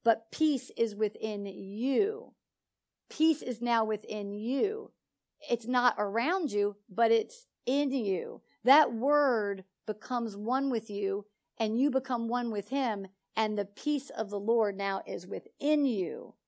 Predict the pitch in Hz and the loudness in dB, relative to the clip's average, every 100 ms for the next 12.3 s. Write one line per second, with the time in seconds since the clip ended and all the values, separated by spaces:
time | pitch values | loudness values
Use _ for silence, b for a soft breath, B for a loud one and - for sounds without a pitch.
0 | _ _ - 208 - - 214 196 202 196 | _ _ -8 -6 -6 -6 -4 -4 -4 -2
1 | 202 - 185 196 196 - 190 175 180 180 | -2 -2 -10 -6 -6 -6 -8 -4 -4 -4
2 | 180 170 226 247 269 247 277 277 311 302 | -6 -2 0 2 0 -2 -2 0 0 -2
3 | - _ b b b - 262 226 240 359 | -6 _ b b b 0 4 4 6 6
4 | 349 339 339 339 330 320 330 330 320 330 | 6 4 2 2 2 2 0 -2 -2 -2
5 | 330 320 285 330 359 370 _ _ _ _ | -2 0 0 2 0 -4 _ _ _ _
6 | _ _ _ _ _ _ _ _ _ - | _ _ _ _ _ _ _ _ _ 4
7 | 320 359 359 262 - 427 453 - 233 208 | 6 6 4 0 0 0 0 -2 -2 -4
8 | - - 202 180 196 185 - 240 233 277 | -6 -6 -6 -6 -10 -12 -6 -4 0 2
9 | 262 269 254 254 233 254 269 294 330 240 | 4 4 2 0 0 4 6 6 4 0
10 | 214 214 - 233 226 - 285 285 285 294 | -4 -2 0 0 0 -4 -2 -2 -4 -2
11 | 302 392 302 226 320 330 330 - 359 427 | -2 -4 -4 0 2 2 -2 -2 0 0
12 | 381 - _ | -2 -10 _